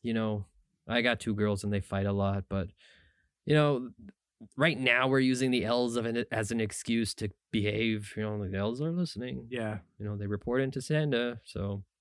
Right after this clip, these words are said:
Speaker 1: I just wanna see how that goes, but, you know, it, it's a goal of mine to, like, keep, keep doing that all year,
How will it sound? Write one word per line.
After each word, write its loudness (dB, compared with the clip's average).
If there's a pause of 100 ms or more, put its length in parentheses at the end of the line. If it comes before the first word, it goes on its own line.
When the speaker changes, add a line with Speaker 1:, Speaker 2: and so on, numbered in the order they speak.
(280)
Speaker 1:
I 2
just 6
wanna 6
see 4
how 6
that 4
goes, 2
but, 0 (680)
you 4
know, 6
it, 6
it's 4
a 4
goal 4
of -2
mine 2
to, 0
like, 0
keep, -4 (180)
keep 2
doing 0
that 0
all 2
year, -2